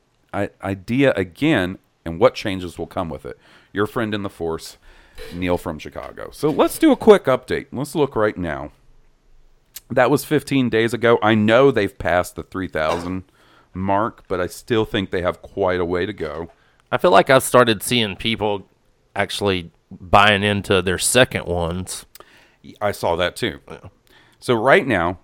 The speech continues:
Speaker 1: eleven days to go, three thousand four hundred and seventy-two backers of five thousand. So they need about fifteen hundred twenty-five, twenty-eight, uh, backers before this thing is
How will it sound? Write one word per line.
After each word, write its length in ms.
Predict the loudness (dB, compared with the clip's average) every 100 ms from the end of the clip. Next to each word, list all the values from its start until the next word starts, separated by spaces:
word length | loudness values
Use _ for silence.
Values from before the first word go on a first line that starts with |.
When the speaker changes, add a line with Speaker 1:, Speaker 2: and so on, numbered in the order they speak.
| -2
Speaker 1:
eleven 500 | 0 6 6 6 2
days 300 | 2 2 0
to 100 | -4
go, 380 | -2 0 0 -4
three 400 | -12 -8 -4 -4
thousand 460 | 0 2 2 -2 -4
four 220 | -2 -2 -2
hundred 320 | -4 -6 -6
and 120 | -12
seventy-two 920 | -12 -6 -4 -4 -8 -12 -12 -8 -8
backers 800 | -6 -6 -6 -10 -16 -16 -18 -20 _ _ _ _ _ _ _ _ -14
of 240 | -12 -10 -14 _ _ _ _
five 360 | -10 -6 -6 -8
thousand. 420 | -12 -12 -16 -14
So 140 | -8
they 160 | -4 -2
need 540 | -2 -2 -2 -4 -6 -14 _ _ _ _ _ -12
about 340 | 0 0 0
fifteen 400 | -6 -8 -6 -6
hundred 340 | -6 -6 -8 -10
twenty-five, 880 | -12 -10 -10 -10 -12 -12 -16 -20 _ _ _ -12
twenty-eight, 640 | -10 -10 -10 -14 -16 -20 _ _ _ _ _ -4
uh, 380 | -2 -2 -6 -10 -18 _ _ _ _ _ _ -20 _ _ -4
backers 520 | 0 0 -2 -12 -14
before 340 | -12 -6 -4 -4
this 220 | -6 -6
thing 240 | -8 -8
is 240 | -14 -20